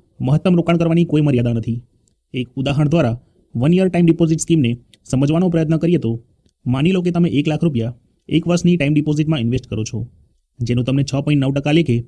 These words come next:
એક વર્ષનું વ્યાજ રૂપિયા સાત હજાર એંસી પાકતી મુદતે મળશે.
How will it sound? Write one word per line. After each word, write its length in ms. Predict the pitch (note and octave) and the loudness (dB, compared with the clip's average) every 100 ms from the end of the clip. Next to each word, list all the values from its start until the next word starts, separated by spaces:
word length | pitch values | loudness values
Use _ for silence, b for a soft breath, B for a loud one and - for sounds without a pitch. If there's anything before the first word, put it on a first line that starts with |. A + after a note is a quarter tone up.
| _ _ - | _ _ -2
એક 180 | C#3 E3 | 0 2
વર્ષનું 260 | F3+ F#3+ E3+ | 0 0 0
વ્યાજ 180 | E3 | 0
રૂપિયા 320 | D#3 C#3+ A2 - _ _ | 0 0 -2 -6 _ _
સાત 200 | - C3 | -10 -4
હજાર 160 | C#3 D3+ | -2 0
એંસી 280 | C3 B2 F3 | 0 0 0
પાકતી 320 | B2+ - D3 | -2 -4 -2
મુદતે 280 | C#3 B2 B2 | 0 0 0
મળશે. 300 | A2+ - | -2 -4